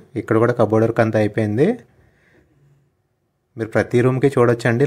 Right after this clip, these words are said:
lighting and ventilation చాలా బాగుంది. ఇది మాస్టర్ బెడ్‌రూమ్లో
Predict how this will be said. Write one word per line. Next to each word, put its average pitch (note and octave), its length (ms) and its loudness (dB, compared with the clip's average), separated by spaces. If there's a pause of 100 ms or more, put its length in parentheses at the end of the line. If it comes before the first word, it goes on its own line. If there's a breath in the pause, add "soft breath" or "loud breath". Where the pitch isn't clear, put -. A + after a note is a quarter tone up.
lighting A2+ 340 0
and B2+ 140 -2
ventilation A#2+ 420 -2 (100)
చాలా G#2+ 200 2 (100)
బాగుంది. A2+ 380 2 (4000 soft breath)
ఇది A2+ 200 -8
మాస్టర్ G#2 300 -4
బెడ్‌రూమ్లో A#2 320 0